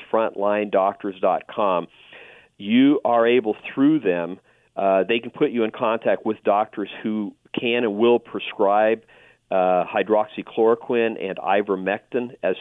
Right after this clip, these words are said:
treatments. And I know of, of some doctors that have now treated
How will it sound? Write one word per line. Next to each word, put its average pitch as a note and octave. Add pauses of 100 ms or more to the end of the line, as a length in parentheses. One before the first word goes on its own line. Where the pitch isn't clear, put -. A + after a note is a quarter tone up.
(120)
treatments. C#3 (800)
And G2+
I B2+
know C#3
of, G#2 (140)
of G2+ (100)
some C3
doctors G2+
that G#2
have G2
now G#2 (160)
treated B2+